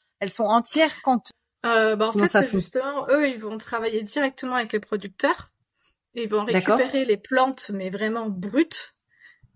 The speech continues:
Speaker 2: Et en fait, ils vont, il va pouvoir les transformer sous différentes coupes. Donc, euh, après, ils vont pouvoir revendre, euh, pour aussi tout ce qui est tisane, et cetera. En fait, leur métier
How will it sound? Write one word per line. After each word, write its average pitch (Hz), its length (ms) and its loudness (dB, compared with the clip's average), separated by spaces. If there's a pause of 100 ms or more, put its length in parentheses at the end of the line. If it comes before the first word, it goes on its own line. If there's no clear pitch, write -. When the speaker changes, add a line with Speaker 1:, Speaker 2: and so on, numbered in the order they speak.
(140)
Speaker 2:
Et 254 200 2
en 226 80 -4
fait, 269 240 0
ils 220 60 -8
vont, 202 260 -6
il 214 100 -4
va 208 100 -2
pouvoir 247 220 -2
les 220 80 0
transformer 240 560 -4
sous 226 180 -8
différentes 202 460 -6
coupes. - 280 -4 (600)
Donc, 202 280 -8
euh, 202 220 0
après, 196 340 0
ils 277 60 0
vont 208 100 -4
pouvoir 202 340 -4
revendre, 233 480 -2
euh, 190 180 -2
pour 185 180 -10
aussi 196 220 -6
tout - 80 -18
ce - 100 -6
qui - 80 -8
est 175 100 -4
tisane, 233 440 0
et 196 80 -6
cetera. 220 420 -2
En 208 60 -6
fait, - 180 -12
leur 196 120 -6
métier 190 320 -10